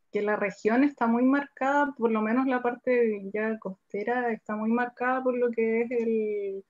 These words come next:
el tren. No solo, eh, a nivel histórico, sino que incluso ahora,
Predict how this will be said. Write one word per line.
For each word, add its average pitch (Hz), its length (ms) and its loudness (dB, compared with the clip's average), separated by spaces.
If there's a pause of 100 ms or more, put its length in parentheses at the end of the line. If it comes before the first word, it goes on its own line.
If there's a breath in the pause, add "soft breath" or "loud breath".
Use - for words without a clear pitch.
(300)
el 220 220 0
tren. 240 360 4 (540)
No 254 180 2
solo, 294 1200 4
eh, 202 760 -2
a 226 100 0
nivel 226 300 6
histórico, 262 600 4
sino 240 300 0
que 233 60 2
incluso 254 560 4
ahora, 285 680 4